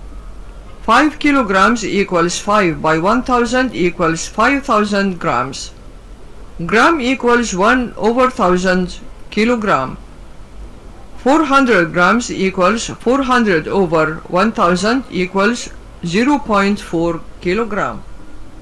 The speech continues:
Example two. Mariam went with her mother to the supermarket to buy some requirements. Mother bought three kilograms of sugar. Mariam bought a piece of chocolate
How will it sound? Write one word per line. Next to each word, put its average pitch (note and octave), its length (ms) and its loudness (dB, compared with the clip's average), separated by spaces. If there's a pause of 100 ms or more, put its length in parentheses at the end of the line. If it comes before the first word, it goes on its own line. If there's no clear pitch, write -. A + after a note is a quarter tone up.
(2750)
Example G3+ 560 2
two. E3 380 -2 (1040)
Mariam D4+ 520 4
went A3+ 420 2
with F3 200 2
her E3 160 2
mother G#3 380 2
to F#3 160 -2
the D#3 160 0
supermarket A3 800 0 (160)
to A3 100 6
buy A#3+ 280 4
some G#3+ 260 2
requirements. F#3+ 960 0 (300)
Mother D4 400 4
bought A#3+ 340 2
three A3+ 340 -2
kilograms G3+ 720 0
of F3+ 160 -2
sugar. D#3+ 360 -2 (640)
Mariam C4+ 500 2
bought A#3+ 260 2
a F#3 80 0
piece A#3 300 -4
of E3 180 -2
chocolate G#3+ 640 -2